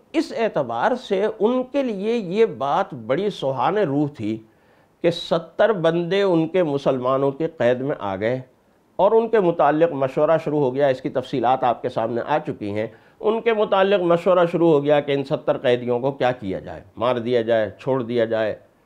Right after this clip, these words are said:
या इनसे फ़िदिया लिया जाए। ये मुशावरत हो रही है। अहले मक्का के लिए ये मुशावरत और ये मंज़र जो था,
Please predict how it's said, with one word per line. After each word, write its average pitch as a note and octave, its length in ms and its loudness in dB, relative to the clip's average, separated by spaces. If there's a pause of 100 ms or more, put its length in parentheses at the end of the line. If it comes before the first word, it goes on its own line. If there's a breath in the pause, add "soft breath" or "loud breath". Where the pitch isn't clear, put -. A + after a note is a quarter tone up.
(240)
या C3+ 320 4
इनसे A#2 300 -2
फ़िदिया C#3 380 0
लिया A2+ 220 0
जाए। G#2+ 280 0 (240 loud breath)
ये F3 140 4
मुशावरत D#3+ 640 2
हो D3 120 0
रही D3 240 2
है। D#3 200 2 (380 loud breath)
अहले F3+ 340 4
मक्का D3+ 500 0
के D3 180 -4
लिए B2+ 560 -2 (340 soft breath)
ये C3 380 0
मुशावरत D3 800 2
और C3 140 0
ये C#3+ 280 2
मंज़र D3 500 2
जो A#2+ 160 -4
था, A2 440 -4